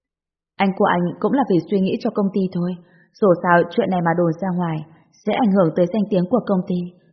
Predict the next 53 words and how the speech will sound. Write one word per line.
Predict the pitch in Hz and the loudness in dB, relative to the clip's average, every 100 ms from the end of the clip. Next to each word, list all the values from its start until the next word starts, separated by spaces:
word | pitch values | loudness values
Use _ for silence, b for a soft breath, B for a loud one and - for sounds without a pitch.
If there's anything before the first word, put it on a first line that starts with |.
| - | 0
Em | 214 | 0
đừng | 202 170 | 2 -2
trách | 240 | -4
anh | 233 190 | -6 -4
ấy. | 175 175 220 - _ _ _ _ _ _ | -4 -4 -8 -14 _ _ _ _ _ _
Phương | 240 208 | 0 4
Kiều | 185 165 | 2 4
cười | 185 160 | 2 2
gượng, | 170 156 - - | 0 -2 -6 -14
không | - 214 | -2 2
biết | 269 | 4
nên | 214 185 | 4 2
nói | 175 170 175 | 2 -2 0
gì | 196 160 | 0 2
mới | 170 | 2
được. | 220 180 - B B B B - | 2 0 -2 B B B B -2
Tống | 190 202 | -2 0
Kha | 202 | -2
đứng | 175 175 | 0 -2
dậy | 202 190 - | -2 -4 -4
và | 190 156 | -6 -4
nói, | 156 156 165 240 262 - _ _ _ _ _ _ _ | -2 -2 -2 -4 -10 -20 _ _ _ _ _ _ _
"Em | 208 | 0
nghỉ | 196 170 | 2 4
ngơi | 175 175 | 2 0
cho | 190 202 | -4 -4
khỏe, | 196 156 b b | -6 -8 b b
anh | - 208 | -4 -2
ra | 214 196 | -2 0
ngoài | 170 160 196 | 0 2 2
mua | 185 | 2
chút | 269 262 | 0 -2
gì | 196 | -2
đó | 165 170 | -2 -4
cho | 220 | -4
em | 202 196 | -4 -4
ăn." | 185 185 - _ _ _ _ _ 202 | -4 -8 -12 _ _ _ _ _ 0
Mặc | 208 170 | 0 2
dù | 185 165 | 2 2
kết | 254 262 | -2 -2
quả | 220 156 | -4 -4
không | - 202 | -2 0
như | 190 | 0
mong | 185 175 170 | 0 0 2
đợi, | 165 - - - _ | 2 0 -8 -20 _
nhưng | 190 185 180 175 - | 0 2 2 -2 -2
cũng | 196 180 240 | -2 0 0
coi | 240 | 0
như | 185 180 170 196 | 2 4 4 4
đuổi | 190 | 2
được | 180 180 | 2 0
cảnh | 190 156 | -4 -4
sán | 180 170 | -6 -4